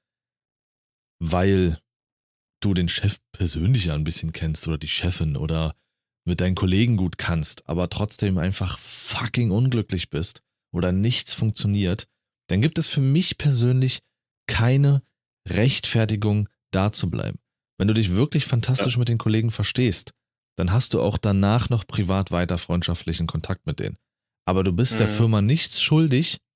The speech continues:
Speaker 1: dass du ein schlechtes Gewissen haben musst, sie zu verlassen und zu sagen, "Ich möchte ein besseres Leben. Ich möchte nicht mehr meinen Frust an meinen Kindern oder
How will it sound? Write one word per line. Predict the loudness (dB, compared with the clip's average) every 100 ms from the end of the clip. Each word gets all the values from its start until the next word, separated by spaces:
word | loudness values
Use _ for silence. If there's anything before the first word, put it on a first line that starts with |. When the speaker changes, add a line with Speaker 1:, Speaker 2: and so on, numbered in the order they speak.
| _ _ _ _ _ -12 -2
Speaker 1:
dass | 0 2
du |
ein | 2 2
schlechtes | 0 0 -2 -2
Gewissen | -2 0 0 2
haben | 2 2
musst, | 0 0 -4 -10 _ _ _ _ _ _ _ -2
sie | 0
zu | 2 2
verlassen | 2 2 2 0
und | 0
zu | -2 0
sagen, | 0 2 0
"Ich | -2 0
möchte | 0 0
ein | 0 0
besseres | 2 2 2 0 0
Leben. | 2 2 0 -8 _ _ _ _ _ -6
Ich | 0
möchte | 2 2 2
nicht | 2 0
mehr | 2
meinen | 2 2
Frust | 0 -2 -2 -2 -4
an | -2 0
meinen | 0 -2
Kindern | 0 2 2
oder | 2 2 0